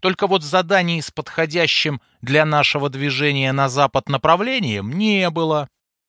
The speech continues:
Сейчас практически все, что предлагал город, это возвращение назад, зачистка от упырей, помощь Короне, Валину и прочие, не устраивающие в первую очередь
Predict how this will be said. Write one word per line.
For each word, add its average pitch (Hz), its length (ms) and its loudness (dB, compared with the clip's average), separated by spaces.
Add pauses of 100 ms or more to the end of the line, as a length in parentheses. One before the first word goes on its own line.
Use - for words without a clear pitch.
(200)
Сейчас 117 580 0
практически 143 680 -4
все, 151 340 -2
что 113 160 -6
предлагал 123 580 0
город, 139 480 -4 (280)
это 214 400 0
возвращение 156 880 0
назад, 139 560 0 (260)
зачистка 113 760 -2
от 104 180 -6
упырей, 170 680 -4 (140)
помощь 214 380 0
Короне, 185 640 -4 (120)
Валину 156 880 0
и 240 200 -4
прочие, 180 680 0
не 120 160 -4
устраивающие 120 1120 -2
в - 100 -14
первую 117 400 -4
очередь 117 500 -6